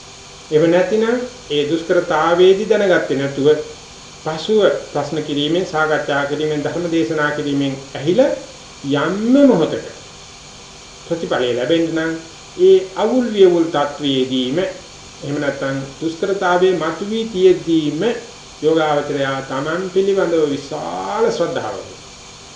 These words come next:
තමන් මෙතුවක් කළ භාවනාවේ ඇත්තා වූ මේ භාවනාවේ ඉන්ද්‍රිය ධර්මයේ පිළිබඳව ලොකු විශ්වාසයකින් මට මේක බිඳ ගන්න පුළුවන්. මම මේක බිඳිනවා කියන මේ හැකි සංඥාව පහළ වුණොත්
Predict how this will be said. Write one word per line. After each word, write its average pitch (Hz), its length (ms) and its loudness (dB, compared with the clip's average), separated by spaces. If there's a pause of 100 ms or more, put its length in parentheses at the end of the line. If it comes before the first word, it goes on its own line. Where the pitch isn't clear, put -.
(120)
තමන් 131 280 -2
මෙතුවක් 127 380 -2
කළ 127 220 -4
භාවනාවේ 139 800 0
ඇත්තා 151 420 -2
වූ 147 180 2
මේ 143 180 -2
භාවනාවේ 139 840 -2
ඉන්ද්‍රිය 147 340 -4
ධර්මයේ 180 400 -2
පිළිබඳව 139 500 0 (440)
ලොකු 185 400 2
විශ්වාසයකින් 147 720 0
මට 170 240 -4
මේක 196 260 -4
බිඳ 165 220 -2
ගන්න 165 320 0
පුළුවන්. 175 360 2 (920)
මම 151 200 -2
මේක 160 180 2 (100)
බිඳිනවා 170 600 2
කියන 160 220 -4
මේ 147 160 -2
හැකි 143 200 -8
සංඥාව 151 460 -2
පහළ 175 300 0
වුණොත් 269 280 4